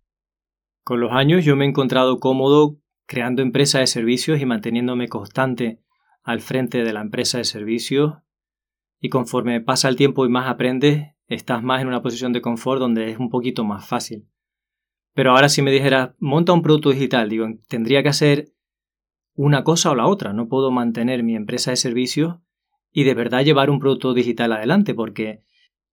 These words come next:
todo mi tiempo tendría que estar destinado al marketing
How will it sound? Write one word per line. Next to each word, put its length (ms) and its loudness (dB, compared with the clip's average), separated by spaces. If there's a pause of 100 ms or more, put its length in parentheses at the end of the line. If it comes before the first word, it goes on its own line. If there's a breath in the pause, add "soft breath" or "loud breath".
(220)
todo 240 4
mi 160 -2
tiempo 500 2
tendría 540 2
que 80 0
estar 400 -2
destinado 580 0
al 140 2
marketing 800 0